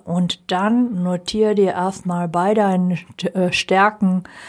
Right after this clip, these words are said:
was kannst du wirklich gut? Ja, was gelingt dir gut? Denk an deinen Kita-Alltag, denk an die Arbeit im Büro mit den Kollegen, mit den Eltern und Kindern, mit weiteren Akteuren.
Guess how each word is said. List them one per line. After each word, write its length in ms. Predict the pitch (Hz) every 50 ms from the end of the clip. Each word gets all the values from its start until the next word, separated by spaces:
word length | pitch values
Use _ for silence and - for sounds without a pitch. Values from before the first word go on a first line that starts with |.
| - - - - - - - - - -
was 560 | - 160 170 185 220 254 269 - - - - -
kannst 480 | - 208 202 208 220 220 202 - -
du 80 | 190 180
wirklich 1200 | 185 185 180 180 170 170 190 196 220 233 240 233 226 - - 196 180 185 190 190 185 185 - - -
gut? 480 | - 202 185 165 - - - - - -
Ja, 200 | 185 214 262 285
was 240 | 262 220 196 - -
gelingt 540 | 202 196 208 220 233 277 294 294 277 285 -
dir 180 | 247 233 226
gut? 480 | 202 214 214 214 208 208 214 208 - - - - - - - - - - - - - - _ -
Denk 220 | 214 226 262 262
an 180 | 269 - 220 208
deinen 240 | 208 208 202 202 208
Kita-Alltag, 1120 | 196 - 285 277 269 262 262 240 - - - 196 202 208 196 - 196 185 180 185 180 -
denk 240 | - 226 226 220 220
an 140 | - 190 190
die 140 | 185 185 -
Arbeit 340 | - 202 208 208 202 202 -
im 180 | 202 196 196
Büro 480 | 196 208 202 202 202 220 226 233 233 233
mit 240 | 220 208 208 202 220
den 140 | 233 214
Kollegen, 800 | 214 - - 262 233 202 175 180 190 202 202 196 196 202 202 196
mit 160 | 190 185 185 190
den 140 | 190 - _ -
Eltern 640 | 220 220 226 247 262 254 - 240 233 226 226 226 226
und 300 | - - 185 190 190 190
Kindern, 760 | - - 185 170 180 185 185 185 180 180 180 180 185 190 180 - _ _ _ _ _ _ _ _ -
mit 240 | 180 180 180 175 -
weiteren 760 | 156 160 208 233 - 240 214 220 214 214 214 208 214 220 - -
Akteuren. 920 | - 196 - - - - 196 190 196 190 180 185 185 180 190 196 196 -